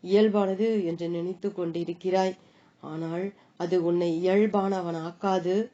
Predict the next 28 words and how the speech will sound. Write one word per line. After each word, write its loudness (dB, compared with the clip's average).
இயற்கை 2
அல்லது -2
இயல்பு 0
என்றால் -2
என்ன 2
என்பதை -2
நீ -2
அறிய -4
மாட்டாய். -4
மற்றும் -2
உனக்கு -2
தெரியாது 2
என்பதும் 0
உனக்கு -4
தெரியாது. 0
தற்போது 2
நீ 2
வழுக்கிக் 0
கொண்டிருக்கிறாய். -2
அதனால் 0
நீ -2
அபாயத்தில் -2
உள்ளாய். -2
ஏனெனில் 0
ஒரு 2
வழுக்குபவருக்கு -2
எந்த -4
கணத்திலும் -4